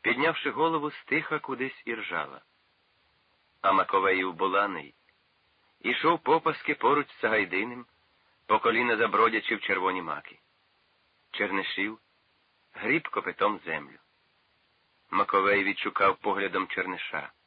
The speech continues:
Лейтенант, дивлячись у бік лісу, стояв на витяжку біля насипу перед своїми готовими до бою мінометами. Сива лікарка санроти про щось питала його, витираючи руки,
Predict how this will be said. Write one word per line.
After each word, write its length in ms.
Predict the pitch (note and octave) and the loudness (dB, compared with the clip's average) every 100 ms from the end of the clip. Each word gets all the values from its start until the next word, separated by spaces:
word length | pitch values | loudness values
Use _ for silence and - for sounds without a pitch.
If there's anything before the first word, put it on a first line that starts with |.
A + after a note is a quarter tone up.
| _ _ _ _ _ _ _ _ _ - | _ _ _ _ _ _ _ _ _ -4
Лейтенант, 680 | G#2 G#2 G#2 G2+ G2+ G#2 | -2 0 0 4 4 2
дивлячись 640 | F#2+ G2 G2 - G#2 - A#2 | 0 -2 -2 -2 -4 -4 -8
у 60 | |
бік 240 | F#2+ G2 - | -4 -6 -2
лісу, 460 | F#2 G#2 - G#2+ - _ _ _ _ _ - | -4 -4 -6 -10 -12 _ _ _ _ _ -4
стояв 360 | G#2+ A2 A#2+ | 0 4 4
на 100 | A#2 | 4
витяжку 500 | A2 A#2+ B2 A2+ - | 4 2 0 -2 -2
біля 200 | G#2+ G#2 | -2 0
насипу 540 | G2+ G#2 G#2+ A#2 B2 A#2 - | 2 2 0 -6 -6 -8 -2
перед 240 | G#2+ A2 - | -2 -2 -6
своїми 360 | G2+ G#2+ A#2 G#2+ | -2 0 2 2
готовими 600 | G#2+ - A2+ A#2 A2 A2+ | 0 2 4 4 4 0
до 140 | G#2+ | -2
бою 320 | F#2+ G#2 G#2+ | 2 2 2
мінометами. 720 | G2+ G2 G2 F2 D2+ - C#2 C2 _ _ _ _ _ _ _ _ _ _ - - | 2 0 0 -2 -4 -8 -18 -20 _ _ _ _ _ _ _ _ _ _ -10 0
Сива 200 | A2 G#2 | 2 4
лікарка 460 | G2+ - G2+ - G2 | 2 0 -2 -2 -4
санроти 520 | G2 F#2 G2 F#2+ F#2+ | -2 0 0 0 -4
про 180 | F#2+ F#2 | -4 -4
щось 280 | - F#2+ | -4 -6
питала 520 | - F#2+ - F#2 F#2 F2+ | -6 -8 -2 0 2 0
його, 300 | E2+ F2 - - - | -4 -4 -6 -12 -8
витираючи 680 | F2 F2+ F#2 F#2 F2+ - E2 | -6 -2 0 2 0 -2 -6
руки, 380 | F2 F#2+ - | -6 -8 -10